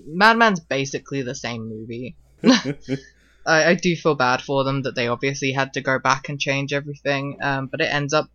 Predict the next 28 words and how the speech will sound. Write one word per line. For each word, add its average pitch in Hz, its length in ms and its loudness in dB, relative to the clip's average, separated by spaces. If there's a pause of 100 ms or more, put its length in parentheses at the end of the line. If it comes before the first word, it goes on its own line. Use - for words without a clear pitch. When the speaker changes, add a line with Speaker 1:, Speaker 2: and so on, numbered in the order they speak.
Speaker 1:
basically 139 420 -4
being 131 220 -4
about 127 200 -4
this 139 160 -12
guy 131 500 0 (680)
who 139 560 0
murdered 143 540 0
his 156 200 -2
wife 127 240 -2
and 143 120 -4
his 139 120 -6
kids, - 680 -4 (220)
and 139 140 -2
then 135 100 -2
he 135 140 -4
was 135 180 -6
set 131 320 -4
to 143 80 -4
hang, 143 560 -4 (340)
but 131 260 0 (140)
he 135 560 -4
broke 131 280 -4
free 131 380 -2
and 123 120 -6
escapes 127 380 -8
into 143 180 -8
the 156 80 -2
woods. 151 560 0